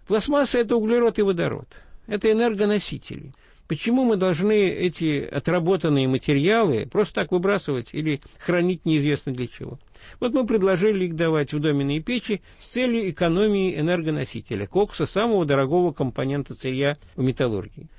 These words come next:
К сожалению, наша плановая экономика не была предрасположена к быстрому использованию научных знаний.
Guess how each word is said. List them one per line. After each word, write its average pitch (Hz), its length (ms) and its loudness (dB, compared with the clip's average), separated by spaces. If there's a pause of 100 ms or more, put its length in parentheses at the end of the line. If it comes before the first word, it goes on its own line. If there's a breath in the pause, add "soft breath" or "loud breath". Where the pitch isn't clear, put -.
(200 soft breath)
К - 60 -14
сожалению, 202 960 2
наша 139 440 0
плановая 143 400 0
экономика 143 720 -2
не 185 500 0
была 160 480 0 (280)
предрасположена 147 840 2
к - 180 -14
быстрому 143 460 0
использованию 127 440 -2
научных 123 400 -4
знаний. 104 340 -6